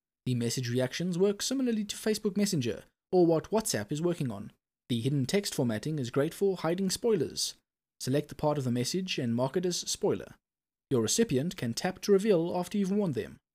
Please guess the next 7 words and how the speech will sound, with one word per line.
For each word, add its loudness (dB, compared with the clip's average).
Messages 0
also 0
received 0
a 0
dedicated 0
translate -2
feature, -6